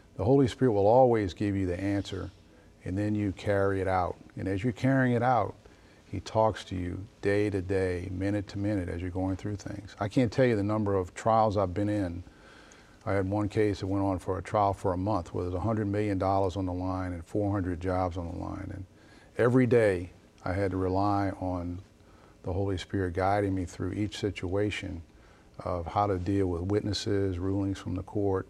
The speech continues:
and really learned how the Holy Spirit can help you in all that you do and all these little challenges that come your way, 'cause they're gonna be there. And when you're focused on that journey of your spirituality, you can manage them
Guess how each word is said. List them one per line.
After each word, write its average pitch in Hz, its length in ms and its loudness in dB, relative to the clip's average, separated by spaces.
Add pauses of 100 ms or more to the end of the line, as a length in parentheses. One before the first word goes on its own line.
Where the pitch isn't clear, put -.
(200)
and 95 340 -8 (460)
really 139 300 6
learned 117 420 4
how 95 260 0
the 87 140 -2
Holy 98 260 0
Spirit 92 400 -4
can 95 140 -10
help 104 360 -4
you 90 300 -4 (500)
in 95 100 -4
all 101 200 2
that 101 200 -2
you - 80 -4
do 98 240 0
and 90 80 -2
all 120 140 -2
these 117 200 -2
little 110 180 0
challenges 101 520 -2
that 87 140 -8
come 95 240 -4
your 87 120 -4
way, 92 300 -4
'cause 92 160 -6
they're 131 140 6
gonna 135 160 4
be 120 220 4
there. 85 380 2 (580)
And 92 260 -4
when 101 100 0
you're 113 140 0
focused 135 500 2
on 95 240 0
that 90 200 -2
journey 95 560 -2 (500)
of 90 180 -6
your 90 100 -4
spirituality, 90 1000 -2 (240)
you 127 120 -2
can 92 180 -2
manage 101 480 0
them 87 420 -8